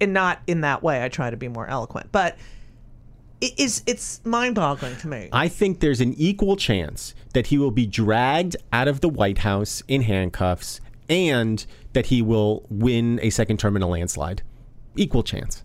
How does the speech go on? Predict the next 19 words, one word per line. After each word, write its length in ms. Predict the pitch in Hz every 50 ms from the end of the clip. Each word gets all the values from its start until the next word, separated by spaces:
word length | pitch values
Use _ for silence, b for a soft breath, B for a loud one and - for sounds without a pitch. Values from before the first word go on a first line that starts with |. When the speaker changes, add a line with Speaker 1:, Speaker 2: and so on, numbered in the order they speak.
| - - -
Speaker 2:
I 100 | 151 190
have 120 | 202 143
no 260 | 143 143 147 143 135
idea 220 | 127 113 101 113 110
what's 140 | 92 - -
gonna 160 | - 98 92
happen. 280 | 92 92 95 - - -
Speaker 1:
That's 360 | 226 247 277 285 - - -
what's 180 | 262 294 302 -
so 180 | - 240 196 180
scary. 600 | - - 226 208 202 208 190 127 107 - - - B B B B B B
And 140 | 226 226 226
how, 400 | 202 214 254 262 262 262 - - -
first 320 | - - 277 277 302 - 339
of 80 | 254
all, 280 | 240 202 185 185 170 -
uh, 80 | - - - - - - 214 196 - - - - - -
anyone 480 | 254 277 311 359 359 320 277 269 269 269
else 400 | 247 190 139 110 - - -